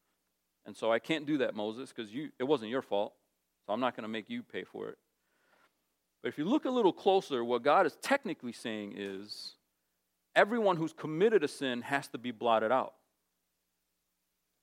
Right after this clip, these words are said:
Is Moses guiltless? Is Moses sinless? No.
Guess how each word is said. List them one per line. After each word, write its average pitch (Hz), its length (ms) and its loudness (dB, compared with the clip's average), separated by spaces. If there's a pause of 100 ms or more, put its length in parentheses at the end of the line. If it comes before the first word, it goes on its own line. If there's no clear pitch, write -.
(1000)
Is 104 120 -12
Moses 143 360 0
guiltless? 170 640 -4 (1800)
Is 110 120 -10
Moses 156 360 0
sinless? 196 680 -6 (800)
No. 113 500 -4